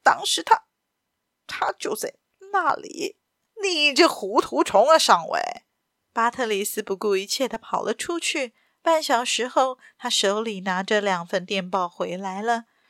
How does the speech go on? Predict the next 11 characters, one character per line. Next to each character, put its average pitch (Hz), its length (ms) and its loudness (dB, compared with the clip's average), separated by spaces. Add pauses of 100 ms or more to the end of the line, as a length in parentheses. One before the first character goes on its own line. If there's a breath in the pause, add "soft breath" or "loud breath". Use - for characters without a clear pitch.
(120)
是 - 240 -2
在 247 200 4
克 262 200 -2
拉 254 200 6
丽 254 160 -2
的 202 140 2
桌 311 280 2
上 214 440 2
找 170 260 -2
到 185 240 2
的。 180 300 -4